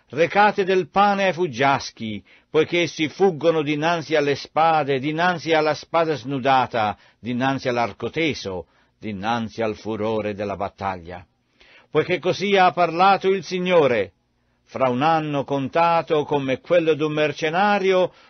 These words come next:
tutta la gloria di Kedar sarà venuta meno, e ciò che resterà del numero dei valorosi arcieri di Kedar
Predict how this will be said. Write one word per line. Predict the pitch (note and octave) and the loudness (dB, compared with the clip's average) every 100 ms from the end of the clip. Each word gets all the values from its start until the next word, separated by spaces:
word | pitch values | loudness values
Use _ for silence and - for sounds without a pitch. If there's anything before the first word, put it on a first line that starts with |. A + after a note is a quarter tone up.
| _ | _
tutta | G3 G#3 - E3 | -4 -4 0 2
la | E3 | 2
gloria | C3 E3 F#3+ F#3 F3 | 2 4 6 6 4
di | D3 D3 | 0 -2
Kedar | E3 C#3+ F#3+ F#3+ F#3+ | -2 2 6 6 4
sarà | D#3 E3 D#3+ | 0 2 2
venuta | C#3 D3+ G3+ G3+ G3 | 2 0 0 -2 0
meno, | D3 A2 F2 D2 _ _ _ _ _ _ | 0 -2 -8 -12 _ _ _ _ _ _
e | G#2 | -8
ciò | - C3+ C#3 - | -4 0 0 0
che | B2 B2+ | -2 -2
resterà | C3+ - C3 C3 C#3+ C#3+ | -2 -4 -2 2 4 4
del | C3+ C3+ C#3 | 2 0 -2
numero | C3 D3 D#3 C#3+ C#3 C#3 | -2 -4 -2 -2 -2 0
dei | C#3 | -2
valorosi | C3 C#3 C#3 D3+ E3+ D#3+ C#3 C#3+ | 0 0 0 2 2 2 -2 -2
arcieri | C3 - D3 E3 D#3+ D3 | -2 -6 -2 0 2 -2
di | C#3 | -6
Kedar | C#3+ C#3+ F3 G3 F#3 | -6 0 4 4 2